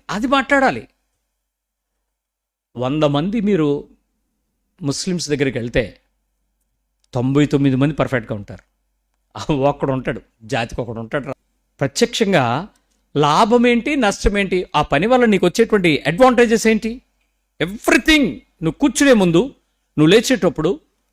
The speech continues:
దాని గురించి ఆలోచించాలి. ఏంటి లాభం, ఏంటి నష్టం, ఈ పని చేస్తే దానివల్ల నాకు వచ్చే అడ్వాంటేజ్ ఏంటి,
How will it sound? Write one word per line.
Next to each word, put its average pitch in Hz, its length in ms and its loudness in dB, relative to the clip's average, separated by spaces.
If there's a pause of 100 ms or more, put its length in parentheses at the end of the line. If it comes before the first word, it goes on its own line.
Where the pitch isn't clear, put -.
దాని 156 140 2
గురించి 220 280 2
ఆలోచించాలి. 233 540 0 (520)
ఏంటి 240 220 2
లాభం, 160 400 2 (240)
ఏంటి 196 220 2
నష్టం, 147 380 -2 (500)
ఈ 143 80 2
పని 175 300 0
చేస్తే 151 420 2 (480)
దానివల్ల 156 360 2
నాకు 196 220 4
వచ్చే 185 160 2
అడ్వాంటేజ్ 175 460 4
ఏంటి, 117 240 -4